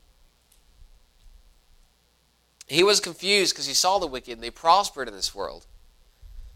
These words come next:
But then he comprehends it because he gets right with God.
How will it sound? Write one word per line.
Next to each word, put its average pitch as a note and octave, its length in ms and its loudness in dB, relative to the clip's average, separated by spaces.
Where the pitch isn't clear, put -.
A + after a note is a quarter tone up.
But D3 180 0
then F#3 280 4
he E3+ 160 2
comprehends E3+ 640 4
it A#2 80 -6
because C3 260 -4
he D3 80 0
gets D3+ 300 2
right D#3 160 6
with D3 180 -4
God. B2 340 6